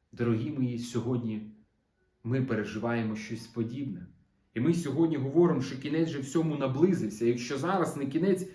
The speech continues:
то яким він може бути? І апостол Петро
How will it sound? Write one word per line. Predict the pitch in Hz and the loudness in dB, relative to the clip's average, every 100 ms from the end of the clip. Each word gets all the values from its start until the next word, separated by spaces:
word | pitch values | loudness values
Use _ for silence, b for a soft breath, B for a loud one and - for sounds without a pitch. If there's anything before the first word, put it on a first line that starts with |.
| B | B
то | 165 | 6
яким | 151 - 220 | 6 4 4
він | 180 170 | 8 8
може | 175 175 170 | 8 6 4
бути? | - 226 233 110 90 - - _ _ _ _ _ _ _ _ _ _ _ _ _ _ _ _ _ _ _ _ _ _ _ _ _ _ _ _ _ _ _ _ _ _ _ _ _ _ _ _ - | 6 6 6 4 -2 -6 -18 _ _ _ _ _ _ _ _ _ _ _ _ _ _ _ _ _ _ _ _ _ _ _ _ _ _ _ _ _ _ _ _ _ _ _ _ _ _ _ _ -12
І | |
апостол | 101 127 120 117 - | -6 -4 -2 -2 -2
Петро | 107 120 117 113 - | -2 2 2 0 -10